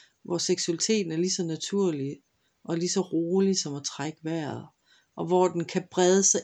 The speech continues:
ind i en, hvor der ikke er nogen jagt tilbage, der ikke er noget mål tilbage, der er kun ro. Og, og nogle gange er den rejse god at starte i et rum med tøj på,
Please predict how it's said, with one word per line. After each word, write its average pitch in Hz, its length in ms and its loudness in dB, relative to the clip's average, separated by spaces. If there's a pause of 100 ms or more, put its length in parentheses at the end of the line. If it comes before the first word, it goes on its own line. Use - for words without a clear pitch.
ind 226 300 2
i 226 100 0
en, 160 300 -2
hvor 165 120 0
der 170 100 4
ikke 196 180 4
er 202 60 4
nogen 190 260 4
jagt 175 400 0
tilbage, 139 560 -4 (300)
der 165 60 0
ikke 175 100 2
er 185 40 4
noget 180 160 2
mål 185 360 4
tilbage, 139 720 -6
der 151 60 -8
er - 100 -10
kun 202 280 -4
ro. 190 380 -6 (960)
Og, 180 200 2
og - 220 -2 (520)
nogle 240 500 2
gange 240 260 6
er 233 60 0
den 220 240 0
rejse 185 640 4 (560)
god 233 300 4
at 160 60 0
starte 180 960 2
i 175 80 -4
et 170 100 -4
rum 196 280 2
med 175 120 -8
tøj 247 220 0 (120)
på, 226 200 -10